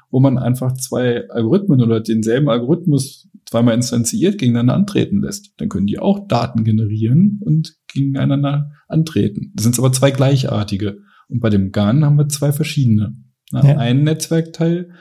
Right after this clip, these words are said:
Speaker 1: das Daten generiert, und einen anderen Netzwerkteil, das soll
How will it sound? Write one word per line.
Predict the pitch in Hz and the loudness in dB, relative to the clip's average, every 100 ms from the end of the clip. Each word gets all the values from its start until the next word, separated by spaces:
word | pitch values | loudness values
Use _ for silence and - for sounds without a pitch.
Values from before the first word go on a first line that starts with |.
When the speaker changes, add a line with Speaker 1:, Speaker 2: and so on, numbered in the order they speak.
| _ - | _ -8
Speaker 1:
das | 127 - | -6 -2
Daten | 117 113 107 | -2 0 0
generiert, | 104 101 101 131 247 - - - _ _ _ - | 0 0 0 2 2 0 -10 -20 _ _ _ -2
und | 139 | 0
einen | 120 | 0
anderen | - 120 143 160 165 165 - - | 0 2 2 2 0 -2 -8 -6
Netzwerkteil, | 156 - 156 147 - 156 156 | -4 -2 -4 -4 -4 0 0
das | 151 131 | 0 -2
soll | 139 147 139 | 0 0 0